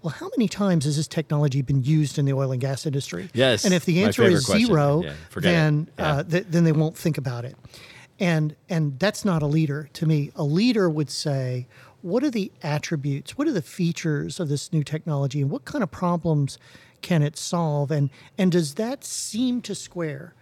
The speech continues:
Speaker 1: with the kind of problems that we're dealing with?" That
Speaker 2: Right.
Speaker 1: to me is, is a leader's mentality.
Speaker 2: Yeah.
Speaker 1: Um, so there's gonna be more of that going forward. People who have that kind of strain in them, willing to take a few chances,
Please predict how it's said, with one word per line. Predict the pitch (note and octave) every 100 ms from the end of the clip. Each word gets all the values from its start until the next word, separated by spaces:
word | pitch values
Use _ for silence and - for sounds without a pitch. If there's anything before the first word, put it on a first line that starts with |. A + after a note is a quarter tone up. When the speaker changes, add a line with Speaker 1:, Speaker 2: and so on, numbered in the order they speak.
| - - _
Speaker 1:
with | D#3+ E3+ E3 D#3 D3 C3+ - _
the | E3+
kind | - F#3+
of | D#3
problems | - E3 D#3 C#3+ D3 D3 - - -
that | D#3+
we're | - D3
dealing | C#3+ C#3+ C#3 C3+
with?" | B2+ C3 D3+
That | G#3+
Speaker 2:
Right. | D3
Speaker 1:
to | -
me | F#3 E3 E3
is, | C4 C#3+ B2 -
is | E3
a | D3
leader's | D3+ F3 G#3 F3+ C#3
mentality. | D#3 C3+ B2+ D3 A#2+ - A3 G3 - - - -
Speaker 2:
Yeah. | F2 D#2+ D3+
Speaker 1:
Um, | D3 C#3+ D#3
so | - F#3 D3+ -
there's | F3 E3+
gonna | - G3
be | F3
more | D#3 F3 A3
of | G3 C#3
that | C#3+ C3+ C#3 _ _ _ E3
going | E3+ D3+ D3+
forward. | C3+ F3 D#3 C#3+ D3 E3+ - -
People | - G#3 - F3+ D#3
who | - D3
have | B2+ D3+ D3 C3 - - _
that | D#3+ -
kind | E3+ D3+
of | C3
strain | - - D#3 D3 C#3 C#3+
in | G3+ D#3
them, | C#3+ C#3
willing | F3+ A3 A3+
to | -
take | F3+ - D3+
a | C#3+
few | - G#3+
chances, | - G3+ D3 G#3+